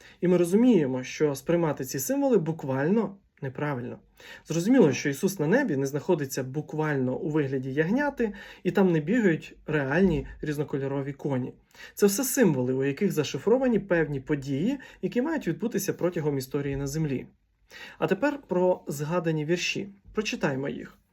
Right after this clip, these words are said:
«І коли п'яту печатку розкрив, я побачив під жертівником душі побитих за Боже Слово і за свідчення, яке вони мали. І кликнули вони гучним голосом, кажучи:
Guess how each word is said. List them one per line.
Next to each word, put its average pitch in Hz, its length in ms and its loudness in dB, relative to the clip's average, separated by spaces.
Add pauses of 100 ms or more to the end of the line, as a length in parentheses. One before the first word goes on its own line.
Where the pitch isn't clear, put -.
(380)
«І 170 80 -4
коли 285 200 4
п'яту 202 420 2
печатку 160 480 -2
розкрив, 175 520 0
я 156 140 -2
побачив 143 460 -2
під 139 160 -4
жертівником 135 680 -2
душі 165 320 -2
побитих 160 460 0
за 143 120 -4
Боже 139 280 -2
Слово 139 460 -2 (300)
і 226 80 -2
за 240 120 0
свідчення, 160 560 -4
яке 135 200 -4
вони 156 240 -2
мали. 143 360 -4 (360)
І 196 100 2
кликнули 196 520 2
вони 151 220 0
гучним 160 360 -2
голосом, 151 480 0
кажучи: 147 460 -2